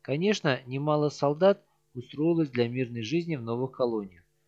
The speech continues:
но другие, слишком молодые, чтобы рассчитывать на щедрые дары,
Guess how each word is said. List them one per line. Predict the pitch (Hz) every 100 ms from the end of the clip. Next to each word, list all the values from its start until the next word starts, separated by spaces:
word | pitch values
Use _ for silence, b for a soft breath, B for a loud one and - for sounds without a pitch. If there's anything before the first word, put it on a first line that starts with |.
| _ _ 123
но | 120
другие, | 123 135 156 208 175 123 _ _
слишком | - 147 131 139
молодые, | 131 135 151 151 147 123
чтобы | - 117
рассчитывать | 123 135 - 139 123 120 -
на | 127
щедрые | - 139 123 120 120
дары, | 113 131 165 196